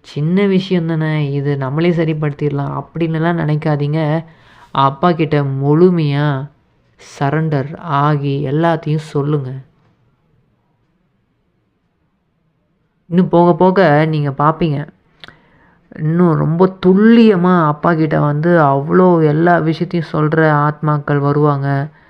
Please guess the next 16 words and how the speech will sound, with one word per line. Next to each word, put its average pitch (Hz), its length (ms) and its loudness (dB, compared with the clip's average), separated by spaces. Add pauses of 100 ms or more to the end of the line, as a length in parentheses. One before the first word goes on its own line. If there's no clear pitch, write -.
(420)
நல்லா 190 500 4
முயற்சி 180 500 -2
செய்றவங்கலாம் 156 760 0
கண்டிப்பா 156 560 0
வருவாங்க. 147 600 0 (720)
பக்காவா 170 840 0 (440)
முதல் 160 400 2
நம்பர் 160 520 0
ராஜா 160 540 0
ராணி 160 460 2
ஆகிற 156 500 2
அளவுக்கு 165 760 0 (380)
நல்லா 180 380 2
வந்து 175 220 0
முயற்சி 165 320 -2
செய்வாங்க. 156 680 -4